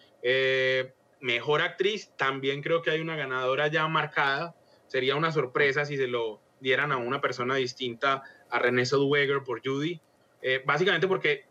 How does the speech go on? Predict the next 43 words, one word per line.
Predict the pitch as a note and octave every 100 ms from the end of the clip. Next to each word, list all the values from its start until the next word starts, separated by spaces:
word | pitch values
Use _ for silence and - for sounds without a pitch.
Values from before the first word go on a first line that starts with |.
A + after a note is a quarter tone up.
| -
también | C3 C#3+ D3 D#3
a | F3
la | F3 D3+
academia | C3 C#3 C#3 C#3+ D#3 F3
le | D3+
encanta | C3 C3+ D3 C#3+ F3 - - _ _ _ _
premiarse | D#3 D3 D3+ E3+ F3+ E3+ - G3+
a |
sí | F#3+ G3+
misma, | G#3+ A3 F3 E3 F#3 F#3+ F#3+
en | D#3
el | D3
sentido | D3 C3 D#3
de | F3+
que | E3+ -
al | C#3 C#3+
encarnar | C#3+ D3 C#3+ D3 D#3+ E3
a | F3+ F3
Judy | F#3 F#3+
Garland, | F3 F3+ E3 E3+ F3 D#3+ _ _ -
está | C#3 - C#3
pre-, | E3+ E3 -
está | B2+ - C#3+ C3+ D#3
encarnando | E3+ D3+ C#3 D#3+ D#3 D#3 E3+ E3 - -
a | C3
una | D3
figura | D#3 D3 C3+
histórica | D#3 - - F3+ C3+ A#2+ A2+ A2+
del | B2
cine | B2 C3+ C#3
norteamericano. | C3+ B2+ A#2 A#2 - C#3+
Entonces | B2+ C#3+ E3
es | D#3+
un | E3+
doble | E3+ E3+ E3
homenaje, | D3+ C3+ D3+ C#3 D3 D3+ - - -
de | D3
alguna | C3 C3 D3
manera, | C3+ C3 C3
a | C#3+
su, | C#3+ B2+ B2 -
su | - B2+
papel. | A2 - C#3+ F#2+